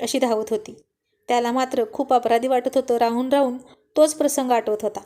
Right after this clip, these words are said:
दीक्षाला तोंड दाखवायची लाज वाटत होती. बरं झालं दीक्षा त्याच्यासमोर येत नाही असं त्याला वाटलं. दीक्षाला सुद्धा तो प्रसंग आठवत होता, पण ती एका शब्दानं अभयला काहीच म्हणाली नाही. त्यानं मिठी मारून तिच्या तोंडाजवळ तोंड आणलं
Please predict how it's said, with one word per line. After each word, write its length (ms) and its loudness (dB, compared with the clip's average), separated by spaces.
दीक्षाला 580 -2
तोंड 200 0
दाखवायची 440 -2
लाज 180 0
वाटत 260 -2
होती. 240 -8
बरं 220 6
झालं 240 6
दीक्षा 340 0
त्याच्यासमोर 560 0
येत 180 4
नाही 220 -2
असं 220 -4
त्याला 180 0
वाटलं. 320 -6
दीक्षाला 400 -4
सुद्धा 340 -2
तो 60 0
प्रसंग 380 -4
आठवत 320 -2
होता, 260 0
पण 300 2
ती 60 0
एका 300 2
शब्दानं 460 0
अभयला 400 2
काहीच 420 -2
म्हणाली 300 -2
नाही. 260 -6
त्यानं 220 -4
मिठी 320 -6
मारून 380 -4
तिच्या 340 -6
तोंडाजवळ 540 -2
तोंड 180 -4
आणलं 260 -6